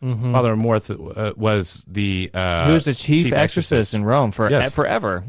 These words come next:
Speaker 1: They, they
Speaker 2: Right.
Speaker 1: even did, like, a documentary series about him, which is so scary I can't even watch it.
Speaker 2: Right. A-, and it's not necessary
Speaker 1: Yeah.
Speaker 2: to do that.
Speaker 1: No, I don't. I wouldn't
Speaker 2: Um,
Speaker 1: watch it.
Speaker 2: But the, a-, at the very least, even if you think that you're in a closed environment, you know, maybe it's like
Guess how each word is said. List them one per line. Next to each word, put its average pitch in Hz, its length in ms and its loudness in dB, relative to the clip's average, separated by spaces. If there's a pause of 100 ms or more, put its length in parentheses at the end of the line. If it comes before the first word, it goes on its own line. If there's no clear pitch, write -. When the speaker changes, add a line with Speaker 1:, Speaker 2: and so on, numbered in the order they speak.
Speaker 1:
They, 127 160 2
they 139 200 0
Speaker 2:
Right. 131 180 4
Speaker 1:
even 147 200 2
did, 139 200 2
like, 127 160 2
a 120 80 0
documentary 123 640 2
series 110 320 -2
about 98 260 0
him, 98 100 -2
which 120 200 -2
is 139 100 -6
so 180 180 -4
scary 110 480 0
I 104 60 2
can't 104 240 -4
even 87 160 -4
watch 90 280 -4
it. 92 200 -4
Speaker 2:
Right. 110 240 -4 (280)
A-, 92 40 -6
and 92 640 -6
it's - 180 -14
not 98 220 -4
necessary 80 720 -6
Speaker 1:
Yeah. 90 320 -4 (220)
Speaker 2:
to 78 220 -6 (160)
do 143 180 0
that. 76 200 -2
Speaker 1:
No, 110 240 2
I 92 160 0
don't. 95 260 -4
I 107 200 2
wouldn't 90 180 2
Speaker 2:
Um, 87 60 -4
Speaker 1:
watch 85 240 -6
it. 92 180 -8 (160)
Speaker 2:
But 123 340 0 (120)
the, 110 600 0 (720)
a-, 127 180 -2
at 131 120 -2
the 143 80 2
very 156 240 2
least, 123 260 0
even 123 160 -4
if 120 140 -6
you 113 80 -4
think 120 380 -6
that 104 180 -4
you're 110 80 2
in 107 240 -2
a 101 80 -2
closed 151 420 -4
environment, 113 800 -2
you 113 100 -2
know, 107 120 0
maybe 107 200 -2
it's 101 140 -6
like 90 220 -6